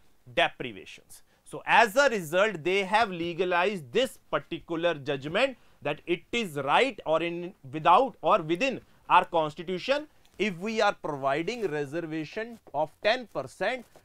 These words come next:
to economically weaker section। Is this thing clear, guys? So ये आपके मेंस point of view से बहुत ज्यादा इंपॉर्टेंट है, क्योंकि ये कभी भी पूछा जा सकता है कि इसकी लीगैलिटी क्या है। तो लीगैलिटी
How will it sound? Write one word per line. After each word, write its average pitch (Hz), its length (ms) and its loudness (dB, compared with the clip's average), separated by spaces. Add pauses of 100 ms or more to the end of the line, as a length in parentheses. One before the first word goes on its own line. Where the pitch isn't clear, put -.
(180)
to 202 220 -4
economically 170 920 -4
weaker 175 520 2 (380)
section। - 500 -4 (1000)
Is 170 140 -4
this 190 140 -6
thing 196 220 -4
clear, 175 200 4
guys? 165 320 4 (340)
So 208 80 0
ये 208 200 6
आपके 226 400 4
मेंस 208 440 -2
point 202 320 0
of 214 140 2
view 190 160 -2
से 220 140 0 (100)
बहुत 160 300 2
ज्यादा 190 240 2
इंपॉर्टेंट 202 640 -2
है, 262 140 -2 (280)
क्योंकि 180 240 -4
ये 196 200 0
कभी 165 220 0
भी 185 220 -8
पूछा 202 400 2 (260)
जा 151 160 2
सकता 135 460 -6
है 113 320 -10
कि 170 80 -2
इसकी 165 360 -8
लीगैलिटी 156 680 -2
क्या 127 200 -6
है। 107 100 -8
तो 143 120 -12
लीगैलिटी 135 720 -2